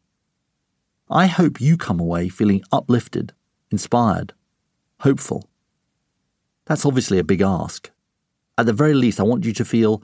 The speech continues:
that there are solutions. I would also like you to think that you can be part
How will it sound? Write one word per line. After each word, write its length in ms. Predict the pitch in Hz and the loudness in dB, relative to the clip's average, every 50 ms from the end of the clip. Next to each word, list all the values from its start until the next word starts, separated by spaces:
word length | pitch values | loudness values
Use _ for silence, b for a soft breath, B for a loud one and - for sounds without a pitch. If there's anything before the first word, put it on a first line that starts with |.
| b b | b b
that 80 | - | -2
there 180 | 104 113 117 120 | 0 2 2 2
are 400 | 123 131 143 147 143 113 85 87 | 2 2 2 2 2 0 -2 -4
solutions. 760 | - - 120 117 120 143 147 - - 95 - - - - - _ _ _ _ _ _ _ _ _ _ _ _ _ _ _ _ _ _ _ | -2 -2 0 0 2 0 -2 -4 -6 -8 -8 -10 -12 -16 -20 _ _ _ _ _ _ _ _ _ _ _ _ _ _ _ _ _ _ _
I 40 | 123 | 0
would 120 | 131 135 | 2 2
also 220 | 190 190 - - 104 | 2 0 0 0 0
like 240 | 98 92 90 - | 0 0 -2 -2
you 60 | - 92 | -4 -4
to 100 | - 95 | -4 -4
think 360 | - 104 101 101 - - - _ _ _ _ _ _ _ _ | -2 -2 -2 -2 -4 -6 -14 _ _ _ _ _ _ _ _
that 80 | - | -2
you 120 | 107 107 101 | -2 -2 0
can 160 | - 120 98 | 0 -2 0
be 100 | 87 98 | 0 -2
part 440 | 92 - 117 107 107 107 - - | -2 -2 -6 -4 -4 -4 -6 -8